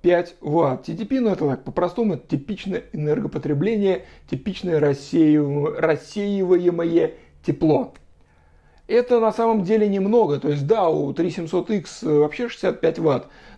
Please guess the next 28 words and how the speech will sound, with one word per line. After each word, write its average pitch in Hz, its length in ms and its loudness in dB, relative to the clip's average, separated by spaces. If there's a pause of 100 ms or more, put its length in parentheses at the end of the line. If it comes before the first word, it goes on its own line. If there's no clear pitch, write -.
но 165 80 -2
сто - 180 0
пять 233 200 2
ватт — 247 180 0
это 196 160 -2
немного 185 420 0
у 165 60 2
многих 175 420 -2
мощных 170 600 0
процессоров, 202 640 -2 (320)
как 151 220 -4
А 147 40 4
М 143 260 0
Д, 214 160 4
так 165 220 -4
и 143 80 0
Intel, 202 460 0
кстати, 180 340 -4
тоже. 165 460 0 (260)
Сто - 240 -2
пять 220 280 0
ватт — 262 260 -2
это, 240 200 -2
ну, 240 300 0
это 247 140 -6
в - 80 -20
пределах 196 500 0
разумного. 180 560 -2